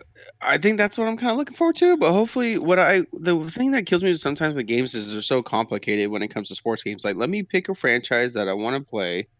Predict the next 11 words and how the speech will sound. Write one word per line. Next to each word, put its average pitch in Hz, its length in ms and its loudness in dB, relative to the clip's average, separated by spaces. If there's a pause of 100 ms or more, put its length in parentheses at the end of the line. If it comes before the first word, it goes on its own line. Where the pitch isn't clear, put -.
(540)
mostly 131 280 -2
with 135 80 -2
Madden. 110 340 0
Let 127 100 -4
me 160 80 0
just 175 180 -6
pick - 260 -6
the 143 120 -2
Ravens 131 440 2
or 117 100 0
whoever 123 420 0